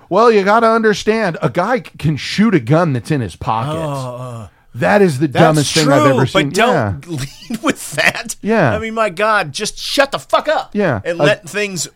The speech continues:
Speaker 2: work, not work themselves out. Let the invest-, investigation go forward. Let
Speaker 1: Yeah.
Speaker 2: questions be asked,
Speaker 1: Right.
Speaker 2: but don't answer it with some
Speaker 1: Bullshit,
Speaker 2: bullshit.
Speaker 1: idiocy. Yeah. Also, I think, and this is another thing, I've,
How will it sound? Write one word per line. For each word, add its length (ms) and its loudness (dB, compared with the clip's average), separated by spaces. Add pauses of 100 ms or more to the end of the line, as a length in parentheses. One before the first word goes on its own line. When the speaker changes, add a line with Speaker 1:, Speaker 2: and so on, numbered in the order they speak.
(140)
Speaker 2:
work, 400 -8
not 160 -4
work 140 -8
themselves 320 -12
out. 160 -6 (200)
Let 140 -6
the 80 -4
invest-, 380 0 (100)
investigation 600 -8
go 100 -4
forward. 300 -6
Let 140 -6
Speaker 1:
Yeah. 80 -2
Speaker 2:
questions 340 -2
be 160 -4
asked, 280 -4
Speaker 1:
Right. 220 -2
Speaker 2:
but 120 -8
don't 260 -6
answer 340 -4
it 100 -6
with 140 -4
some 440 -6 (880)
Speaker 1:
Bullshit, 580 -2
Speaker 2:
bullshit. 220 0
Speaker 1:
idiocy. 360 -2
Yeah. 280 -2 (340)
Also, 560 -2
I 140 0
think, 460 -2
and 160 0
this 160 -4
is 160 -2
another 320 0
thing, 140 -2
I've, 160 -4